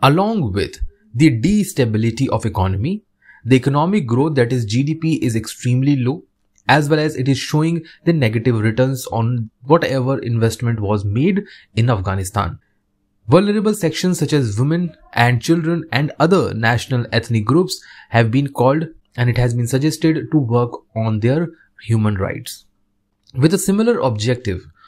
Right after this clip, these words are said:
Organization of Islamic Countries also conducted a meeting, and in this,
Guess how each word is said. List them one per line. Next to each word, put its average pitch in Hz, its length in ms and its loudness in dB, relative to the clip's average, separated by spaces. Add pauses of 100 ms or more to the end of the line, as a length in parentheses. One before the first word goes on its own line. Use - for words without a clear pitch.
(120)
Organization 190 640 0
of 208 140 0
Islamic 143 420 -2
Countries 135 480 0
also 123 300 -2
conducted 110 500 0
a 104 80 -2
meeting, 101 380 -4 (500)
and 120 160 2
in 117 140 2
this, 214 260 2